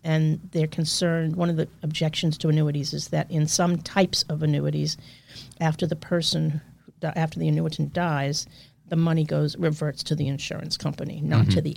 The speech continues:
Speaker 1: heir.
Speaker 2: Right.
Speaker 1: So, uh, but if you take the, the holistic plan and there is, are other sources of money pouring into the estate, I E life insurance, for
Speaker 2: Mm-hmm.
Speaker 1: example, um,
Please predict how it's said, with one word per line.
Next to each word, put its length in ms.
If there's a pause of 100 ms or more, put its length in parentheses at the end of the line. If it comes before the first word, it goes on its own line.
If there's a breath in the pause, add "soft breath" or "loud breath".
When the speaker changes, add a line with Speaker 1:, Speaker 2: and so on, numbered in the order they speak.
Speaker 1:
heir. 320
Speaker 2:
Right. 280 (500 soft breath)
Speaker 1:
So, 640 (100)
uh, 180 (100)
but 180
if 180
you 60
take 340
the, 260 (400)
the 120
holistic 640
plan 440
and 160
there 300
is, 320
are 180
other 200
sources 520
of 160
money 180
pouring 460
into 360
the 180
estate, 540 (180)
I 220
E 100
life 280
insurance, 520
for 120
Speaker 2:
Mm-hmm. 80
Speaker 1:
example, 400 (920 loud breath)
um, 420